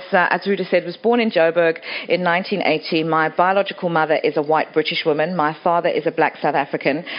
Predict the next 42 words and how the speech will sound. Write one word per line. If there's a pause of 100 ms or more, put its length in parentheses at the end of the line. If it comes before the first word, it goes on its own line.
(280)
um, (140)
and
we've
probably
all
read
Born
a
Crime
by
now. (280)
Certainly
has,
'cause
it's
beating
my
book
in
the
bestsellers
list. (460)
Um, (140)
and,
and, (140)
and
obviously
Born
a
Crime
in
apartheid
South
Africa. (760)
And
so (480)
a
plan
had
to
be
concocted